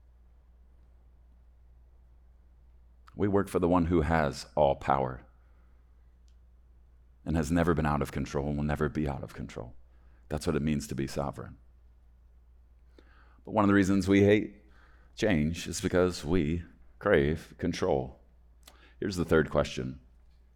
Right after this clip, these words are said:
How do we best handle change? I'm gonna work in, in order that was opposite of the way I studied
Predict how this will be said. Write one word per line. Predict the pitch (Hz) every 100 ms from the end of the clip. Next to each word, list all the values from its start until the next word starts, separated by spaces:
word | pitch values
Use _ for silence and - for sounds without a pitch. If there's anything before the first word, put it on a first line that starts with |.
| - _ _ - - -
How | 92
do | 92
we | 73
best | 80 - -
handle | 85 82 71 64
change? | - 64 69 - - _ - _ _ _ _ _ - _ _ _ _ - _ - -
I'm | 87
gonna | 92
work | 117 120
in, | 95 85 80 - -
in | 80 80 78 73 71 - - -
order | 87 82 73
that | 73 67
was | 69 -
opposite | 78 - 67 62 67
of | 65
the | 69
way | 67
I | 67
studied | - 71 65 64